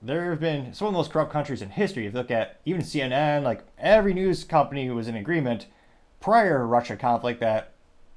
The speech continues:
Ukraine is extremely corrupt. The money just kind of vanishes. And the U S is sending them a lot of money, and we are, and with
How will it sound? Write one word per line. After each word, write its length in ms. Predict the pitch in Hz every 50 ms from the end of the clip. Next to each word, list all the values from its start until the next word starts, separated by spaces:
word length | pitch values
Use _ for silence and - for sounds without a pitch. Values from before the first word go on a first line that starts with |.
| - - -
Ukraine 380 | - 135 139 151 147 143 139 127
is 120 | 113 104
extremely 580 | 110 104 - - 139 131 127 120 120 117 113 104
corrupt. 520 | - - 117 127 165 185 180 180 - -
The 60 | - 117
money 180 | 120 123 123
just 180 | 117 104 - -
kind 140 | 123 110 95
of 80 | 95
vanishes. 800 | 127 135 143 147 151 147 - - 156 143 143 139 139 135 - - - - - - - _ _ - _
And 420 | - 113 127 131 135 139 139 131 117
the 60 | 127
U 80 | 156 175
S 120 | 170 -
is 60 | -
sending 200 | - 160 165 156
them 100 | 151 143
a 40 | 139
lot 160 | 156 160 160
of 40 | 151
money, 380 | 170 170 170 160 156 156 151 147 - -
and 240 | 117 113 117 104 98
we 140 | 120 156 170
are, 340 | 131 120 117 131 139 127
and 300 | 107 107 110 113 120 123
with 100 | 117 120